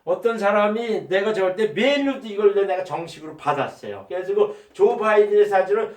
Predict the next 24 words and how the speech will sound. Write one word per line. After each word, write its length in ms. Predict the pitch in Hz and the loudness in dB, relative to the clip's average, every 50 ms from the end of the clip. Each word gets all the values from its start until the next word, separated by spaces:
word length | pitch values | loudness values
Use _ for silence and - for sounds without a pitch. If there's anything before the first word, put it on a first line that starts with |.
| - _ | -18 _
천구백사십 760 | - - 208 208 196 202 202 190 - 185 - - - - 190 | -6 -4 -2 -2 4 4 4 4 4 0 0 0 -2 -4 -2
년 100 | 202 202 | -2 -2
십일월 460 | 190 - - - 180 190 185 180 175 | -2 -4 -10 -14 -12 -8 -8 -8 -8
이십 220 | 175 151 - 185 202 | -8 -12 -10 -8 -6
일 100 | 196 170 | -4 -2
여-, 260 | 156 156 156 - - - | -2 -2 -2 -4 -8 -10
오전 360 | 147 165 156 180 185 - - | -12 -8 -4 -4 -4 -2 -2
여덟 240 | 160 151 - 165 - | -2 -2 -2 -2 -4
시 100 | - - | -4 -10
삼십 280 | 165 170 - - - | -14 -16 -16 -18 -20
분이다. 320 | _ 165 160 156 156 - - | _ -18 -16 -12 -8 -6 -6
이걸 320 | - - 190 190 - - - _ 143 | -6 -6 -6 -8 -8 -10 -18 _ -6
명확히 360 | 147 190 202 190 - - - | -2 0 0 0 0 0 -2
알려줬죠. 560 | 156 170 165 147 127 - - - - - - | -2 -2 -2 -4 -8 -12 -12 -12 -12 -10 -6
그러니까 240 | - 202 180 - - - - - _ _ | -6 -6 -6 -6 -10 -18 -20 -20 _ _
미국 340 | 143 165 202 214 240 - | -12 -10 -10 -10 -10 -4
같은 340 | - 240 233 233 226 214 220 | -2 -2 -2 -2 -6 -8 -6
나라는 420 | 226 220 214 220 226 240 254 233 160 | -4 -4 -2 -2 0 0 -2 -2 -2
모든 300 | 156 170 190 196 208 196 | -4 -4 -4 -4 -4 -4
것이 200 | 202 190 - - | -4 -6 -6 -4
다 200 | - 196 180 139 | -4 -4 -2 -2
양력이니까 760 | 135 135 143 175 202 220 226 208 185 202 196 190 - 202 190 | -6 -6 -6 -6 -6 -4 -4 0 0 0 -2 -2 -4 -4 -4
이거는 320 | 170 160 190 196 190 165 | -2 -2 -2 -2 -2 -4
양력입니다. 880 | - 131 165 208 214 208 156 139 139 135 120 113 104 - 101 104 104 | -6 -6 -4 0 0 0 0 0 -4 -10 -14 -16 -18 -18 -18 -20 -20